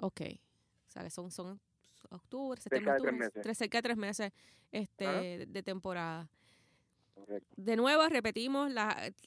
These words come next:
Speaker 1: eh, la, el, o sea, las puertas están abiertas para jugadoras nuevos ingresos, solamente tienen que llegarle a, al Parque Central en el caso de San Juan. Eh,
Speaker 2: Correcto.
Speaker 1: eh, ¿a qué lugares en Atillo se está, se va, se va, se van a realizar las,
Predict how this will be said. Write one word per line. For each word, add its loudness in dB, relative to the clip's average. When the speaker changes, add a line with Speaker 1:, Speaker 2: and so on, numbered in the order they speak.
Speaker 1:
eh, 0
la, 2
el, 2
o -8
sea, 2
las 0
puertas 0
están 2
abiertas 4
para 0
jugadoras 2
nuevos 2
ingresos, 4
solamente 2
tienen 0
que 4
llegarle 6
a, 4
al 2
Parque 2
Central 2
en 4
el 2
caso 0
de 2
San 4
Juan. 6
Eh, 0
Speaker 2:
Correcto. 0
Speaker 1:
eh, 4
¿a 6
qué 2
lugares 10
en 6
Atillo 4
se 2
está, 0
se 2
va, 4
se -2
va, 2
se -4
van 2
a 0
realizar 0
las, 2